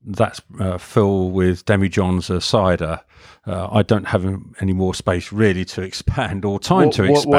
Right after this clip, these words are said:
Speaker 1: expand.
Speaker 2: what is a demijohn?
Speaker 1: <laughs> Oh, a demijohn is one of those, uh, lovely, uh, glass, uh, um, large vessels which you make homemade wine in. You m-, uh, may have seen with, uh, an airlock bubbling away. So, um,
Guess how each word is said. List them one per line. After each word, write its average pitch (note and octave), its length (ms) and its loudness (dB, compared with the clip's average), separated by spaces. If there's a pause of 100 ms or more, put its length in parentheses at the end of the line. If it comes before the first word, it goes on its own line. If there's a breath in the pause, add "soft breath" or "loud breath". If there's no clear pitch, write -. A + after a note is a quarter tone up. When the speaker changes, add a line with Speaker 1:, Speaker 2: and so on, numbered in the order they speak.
Speaker 1:
expand. D3 100 2
Speaker 2:
what C#3 140 2
is B2+ 120 2
a B2 60 2
demijohn? F#2 680 2
Speaker 1:
<laughs> - 40 -4
Oh, B2 160 4
a A2 40 -4
demijohn F#3+ 600 2
is D#3+ 180 0
one E3 100 2
of D3+ 80 0
those, D3+ 320 0
uh, C3+ 140 -2
lovely, C3 520 -2
uh, B2+ 140 4
glass, - 680 0 (160)
uh, A#2+ 100 -6 (180)
um, A2+ 360 0
large A2+ 320 -6 (440)
vessels G2+ 720 -2
which - 300 -6 (100)
you A2 640 0 (160)
make G#2 260 -2
homemade G2 420 2
wine F#2+ 340 2
in. D#2+ 360 -2
You G2+ 140 -2
m-, G2+ 340 -2
uh, F#2+ 60 -14 (340)
may F#2 220 -8
have F2+ 120 -4
seen F#2 600 -2
with, F#2 180 -4
uh, F#2 180 0
an G2+ 120 2
airlock F#2 400 2
bubbling F#2 340 0
away. E2+ 460 2
So, C3 480 2
um, B2+ 320 2